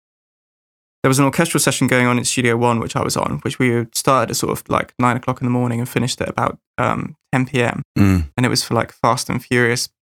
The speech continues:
Speaker 1: fifteen or whatever they're on now, Hobbs
Speaker 2: <laughs>
Speaker 1: and Shaw. <laughs> I can't, yeah,
Speaker 2: Yeah.
Speaker 1: sort of lose track of it all. But, um,
Speaker 2: <laughs>
Speaker 1: and then Mark last minute was phoning. He was like, "Oh, there's this guy coming in called Mix by Ali, who's, like, one of my kind of, like,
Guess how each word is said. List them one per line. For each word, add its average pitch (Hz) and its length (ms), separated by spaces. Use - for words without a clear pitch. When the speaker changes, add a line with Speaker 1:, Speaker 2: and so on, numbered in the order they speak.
Speaker 1:
fifteen 117 520
or - 60
whatever - 220
they're 98 140
on - 140
now, 80 220
Hobbs 107 360
Speaker 2:
<laughs> - 0
Speaker 1:
and 147 140
Shaw. - 340
<laughs> - 0
I - 60
can't, - 420
yeah, 165 140
Speaker 2:
Yeah. 101 180
Speaker 1:
sort 127 220
of 123 60
lose 117 200
track - 280
of - 60
it - 100
all. 131 200
But, 123 140
um, 131 320
Speaker 2:
<laughs> - 200
Speaker 1:
and 135 140
then 135 120
Mark 139 340
last 127 260
minute 131 160
was - 140
phoning. 123 280
He 120 60
was 123 140
like, 123 100
"Oh, 127 60
there's 127 160
this 123 80
guy 127 180
coming 127 200
in 123 60
called 123 140
Mix 131 200
by 123 160
Ali, 123 440
who's, 127 220
like, - 180
one 127 80
of 120 60
my 123 100
kind 123 220
of, 135 100
like, - 240